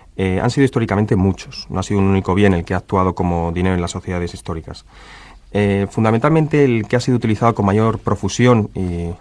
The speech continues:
y amplitud ha sido lo que se conoce como los metales preciosos, y fundamentalmente el oro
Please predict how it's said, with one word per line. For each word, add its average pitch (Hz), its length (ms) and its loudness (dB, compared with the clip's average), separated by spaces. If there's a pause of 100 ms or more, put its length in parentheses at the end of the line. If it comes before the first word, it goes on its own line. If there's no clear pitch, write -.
(260)
y 107 100 -2
amplitud 104 520 0
ha 120 100 -2
sido 123 160 -2
lo 110 60 -2
que 110 80 -6
se 104 80 -6
conoce 107 220 0
como 107 160 0
los 113 120 0
metales 101 300 -2
preciosos, - 640 -6
y 113 80 -10
fundamentalmente 117 760 4 (380)
el 98 180 2
oro 110 280 4